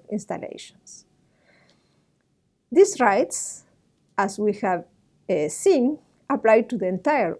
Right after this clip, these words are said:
continental shelf, both within and beyond two hundred nautical miles. But there are two cases in which the Convention provides for a different treatment for the continental shelf beyond two hundred nautical miles.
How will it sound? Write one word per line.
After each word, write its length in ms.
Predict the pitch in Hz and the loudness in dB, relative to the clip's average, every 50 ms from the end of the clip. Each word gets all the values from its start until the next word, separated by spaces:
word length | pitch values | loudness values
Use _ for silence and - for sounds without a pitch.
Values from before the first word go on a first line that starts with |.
| _ | _
continental 540 | - 196 202 - 175 175 170 190 247 277 311 | -10 -10 -8 -6 -6 -6 -6 -4 -4 -4 -4
shelf, 320 | - - 196 175 185 190 190 _ | -4 -4 -4 -4 -4 -6 -8 _
both 340 | - 196 202 202 202 196 - | -4 0 0 0 0 -2 -6
within 420 | - 208 240 233 247 208 208 214 - | -4 -4 -2 -2 0 -2 -4 -4 -4
and 160 | - 240 220 202 | -4 -4 -2 -2
beyond 240 | 185 175 175 175 | -2 -2 -4 -4
two 80 | 180 190 185 _ | -6 -8 -8 _
hundred 240 | 190 170 170 175 | -10 -8 -6 -8
nautical 420 | 185 160 156 175 - 170 - 165 170 | -8 -8 -10 -12 -12 -10 -10 -8 -8
miles. 520 | 165 - - - - - _ - - _ _ _ _ _ _ _ _ _ _ _ | -8 -10 -12 -14 -18 -20 _ -20 -20 _ _ _ _ _ _ _ _ _ _ _
But 220 | - 233 233 220 202 | -2 -2 0 0 2
there 180 | 233 247 247 | 2 2 4
are 240 | 240 254 254 254 - - _ _ _ _ | 4 4 2 0 -2 -6 _ _ _ _
two 200 | - 415 427 427 427 | 4 4 4 4 0
cases 560 | - 214 233 - - - - 240 285 - - _ _ _ _ _ _ _ _ _ | -2 -2 -2 -4 -6 -6 -6 -6 -6 -8 -18 _ _ _ _ _ _ _ _ _
in 140 | - 302 311 | -4 -2 0
which 180 | 311 311 311 - | 0 0 0 -2
the 160 | 269 247 269 | 0 0 2
Convention 720 | 262 285 254 254 254 254 247 247 247 240 - 277 254 254 | 2 2 0 2 2 4 4 4 2 0 -2 -2 -2 -2
provides 520 | 254 - 240 214 196 196 175 175 196 202 - | 0 -2 -2 0 2 2 2 2 0 -2 -4
for 180 | _ - 208 | _ -4 -4
a 60 | 196 196 | -2 -2
different 560 | 190 202 349 359 359 - 247 185 165 190 - | -2 4 2 2 2 2 -6 -4 -4 -6 -6
treatment 480 | - 240 202 175 175 170 - - 147 _ _ _ | -4 -6 -4 -4 -8 -10 -10 -12 -14 _ _ _
for 140 | _ 214 196 | _ -6 -6
the 100 | 190 185 | -4 -4
continental 520 | 190 185 185 208 196 208 214 202 240 233 | -4 -4 -4 -4 -2 -4 -2 -2 -2 -4
shelf 300 | 233 - - 190 180 208 220 _ - 226 | -2 -4 -6 -4 -4 -4 -6 _ -8 -2
beyond 420 | 233 277 269 269 262 269 269 269 | 2 2 4 4 4 4 2 0
two 80 | - 285 | -2 -4
hundred 280 | - 233 214 208 202 196 | -6 -4 -6 -4 -2 -2
nautical 420 | 185 180 175 185 175 - 170 165 | -4 -4 -4 -6 -6 -6 -8 -8
miles. 560 | 156 - - - - _ - - - - - | -8 -10 -10 -12 -14 _ -20 -20 -20 -20 -20